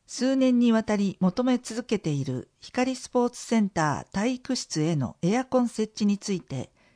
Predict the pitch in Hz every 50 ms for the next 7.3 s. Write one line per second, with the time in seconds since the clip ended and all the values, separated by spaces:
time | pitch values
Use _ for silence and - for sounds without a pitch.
0 | _ _ _ - - - 233 247 247 - 240 233 226 220 214 208 196 190 185 214
1 | 233 240 247 226 196 175 160 139 139 - 113 101 - _ _ _ _ _ - 208
2 | 247 269 277 240 190 165 - _ - 147 143 156 180 175 151 143 139 - 127 117
3 | - - _ _ _ _ _ _ _ _ _ _ _ _ _ _ _ _ _ _
4 | - - - - 220 214 170 - _ _ _ _ _ _ _ _ _ _ _ _
5 | - - 202 202 - _ - - 262 262 262 254 254 240 - - - 233 214 -
6 | 254 247 254 247 240 214 240 226 - - - 170 160 - - 180 190 185 185 180
7 | 175 160 147 - -